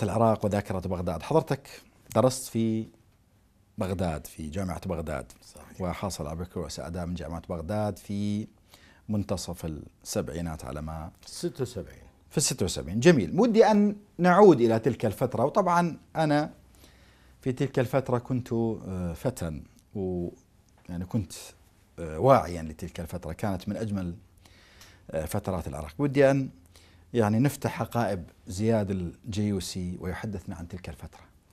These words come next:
Speaker 2: يعني أنت عم بتعيد للذاكرة من أجمل الأيام اللي أنا قضيتها في حياتي،
Speaker 1: مهم.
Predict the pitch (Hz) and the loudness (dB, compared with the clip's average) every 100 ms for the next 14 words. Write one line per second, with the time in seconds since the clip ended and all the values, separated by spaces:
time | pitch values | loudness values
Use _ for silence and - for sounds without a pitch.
0 | - - - - _ _ _ _ _ _ | -20 -20 -20 -20 _ _ _ _ _ _
1 | _ _ _ _ _ _ _ - 123 156 | _ _ _ _ _ _ _ -4 -2 -2
2 | 127 135 127 117 123 135 113 101 117 131 | 2 2 2 0 0 0 -2 -2 -2 0
3 | 127 110 107 98 98 92 90 85 78 - | -2 -4 -4 -4 -6 -6 -8 -10 -16 -20
4 | _ 131 123 120 104 95 82 - 110 110 | _ -8 -4 -4 -2 -6 -10 -8 -4 -2
5 | 113 104 95 87 90 92 95 113 92 82 | -2 -4 -8 -10 -8 -8 -6 -6 -6 -8
6 | - 87 107 - 90 85 90 - - 80 | -10 -6 -6 -8 -12 -12 -12 -16 -20 -18
7 | 73 - 98 98 92 - - - - 127 | -18 -8 -2 -2 -2 -10 -20 -12 -6 -4
8 | 107 | -4